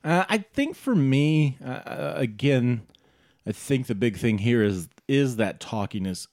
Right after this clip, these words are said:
of this as these characters sit around just debating big philosophical ideas. And I think about how that drives forward conflict or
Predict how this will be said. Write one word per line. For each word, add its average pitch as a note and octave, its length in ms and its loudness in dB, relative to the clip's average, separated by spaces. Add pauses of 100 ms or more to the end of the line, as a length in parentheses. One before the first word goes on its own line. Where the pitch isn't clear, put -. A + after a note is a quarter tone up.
of F2+ 380 -6
this F2+ 320 -6
as G2 240 -4
these G2 160 -8
characters G2+ 380 -4
sit G2 160 -6
around F#2 400 -2
just F#2 400 -10
debating F#2+ 500 0
big F#2 320 -4
philosophical F#2 640 -4
ideas. F#2 840 -2 (560)
And A2 100 -2
I G#2+ 80 2
think A2+ 200 0
about G2 260 2
how G#2+ 320 2
that F#2+ 360 0
drives F#2+ 380 -2
forward G2 300 -2
conflict F#2+ 640 -4
or F2 420 -2